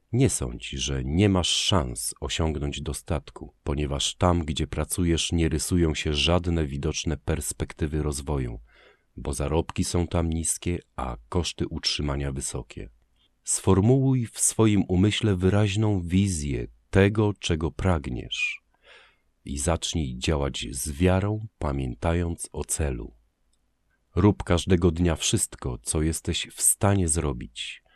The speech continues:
a każde zadanie wykonaj w jak najdoskonalszy sposób. Moc sukcesu i cel, jakim jest wzbogacenie się, niech służą wszelkim twoim działaniom, ale nie rób tego tylko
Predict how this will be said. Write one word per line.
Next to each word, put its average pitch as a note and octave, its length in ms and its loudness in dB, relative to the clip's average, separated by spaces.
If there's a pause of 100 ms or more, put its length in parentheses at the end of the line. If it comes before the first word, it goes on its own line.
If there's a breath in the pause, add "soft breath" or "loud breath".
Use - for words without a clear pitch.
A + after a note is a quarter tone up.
(120 soft breath)
a D#2+ 100 -2
każde D2+ 360 0
zadanie F2 580 0
wykonaj D2 580 -2
w B1+ 100 -10
jak F#2+ 300 0
najdoskonalszy D2+ 920 -2
sposób. - 720 -12 (1160 soft breath)
Moc A2+ 360 6
sukcesu - 840 0
i G2+ 100 -6
cel, C2+ 500 0
jakim D2 400 -4
jest D#2 300 -2
wzbogacenie D#2+ 920 0
się, G2+ 260 -2 (160)
niech D2 360 -4
służą A2+ 600 0 (100)
wszelkim A#2 640 2
twoim E2 480 0
działaniom, D2 600 -2 (160)
ale C2 280 -4
nie E2+ 320 4
rób E2+ 200 2
tego C#2+ 260 -4
tylko E2+ 380 0